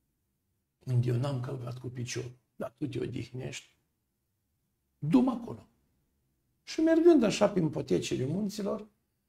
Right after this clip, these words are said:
o nimerit deodată în fața unei mănăstiri care nici nu știut că ea există acolo.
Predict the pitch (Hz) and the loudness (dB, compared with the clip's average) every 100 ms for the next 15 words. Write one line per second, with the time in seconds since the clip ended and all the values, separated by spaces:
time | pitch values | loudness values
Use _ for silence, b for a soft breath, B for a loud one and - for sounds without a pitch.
0 | _ _ _ _ _ _ _ 190 196 202 | _ _ _ _ _ _ _ 2 4 4
1 | 226 226 190 180 214 214 185 185 214 - | 4 4 4 2 2 0 -2 0 -2 0
2 | 196 190 190 180 175 170 214 226 - 208 | 0 2 4 2 0 -4 -6 -6 -4 -4
3 | 185 208 277 - 175 170 - 214 - 180 | 0 0 -2 -4 -2 -4 -4 -6 -4 -2
4 | 180 185 175 - 160 - - - - | 0 0 -2 -6 -12 -14 -16 -18 -20